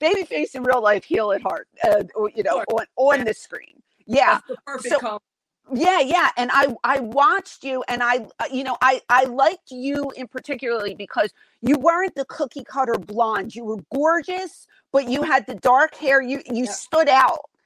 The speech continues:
Speaker 1: you know, and, and the outfits were so eighties. And I just,
Speaker 2: Totally.
Speaker 1: I fell in love with the show because it was corny
Speaker 2: Yep.
Speaker 1: and it was cheesy, but it was fun.
Speaker 2: Right. And
Speaker 1: You
Speaker 2: that's
Speaker 1: know what
Speaker 2: what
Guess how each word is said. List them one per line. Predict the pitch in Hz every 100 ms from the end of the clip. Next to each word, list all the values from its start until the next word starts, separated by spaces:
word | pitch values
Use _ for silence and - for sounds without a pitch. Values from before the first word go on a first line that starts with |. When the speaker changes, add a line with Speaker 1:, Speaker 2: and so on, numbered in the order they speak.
| _ -
Speaker 1:
you | 214
know, | 220 214 226 233
and, | 233 240 208 233
and | 233 214
the | 240 233 233
outfits | 247 285 - 262 -
were | 220
so | 214 - 240 254 -
eighties. | 233 240 240 202 180 -
And | 214
I | 220
just, | - - - _
Speaker 2:
Totally. | 208 247 226 160 _ 277
Speaker 1:
I |
fell | 294 370
in | 359 294 262
love | 269 277 208
with | 254
the | -
show | 214 - - 285 240
because | - 220 302 226 190 _ _ _ _ _ _ _ -
it | 277 269
was | 262
corny | - - 311 294 311 330 349 403 _ _ _
Speaker 2:
Yep. | 170 226
Speaker 1:
and | 254 262
it | 269
was | 240 -
cheesy, | - - 285 277 262 294 - - -
but | 262
it | 240
was | 226
fun. | - - 240 - - - _ _ -
Speaker 2:
Right. | 165 214 175 - - _ _ -
And | 233
Speaker 1:
You |
Speaker 2:
that's | 311
Speaker 1:
know | 294
what |
Speaker 2:
what | 453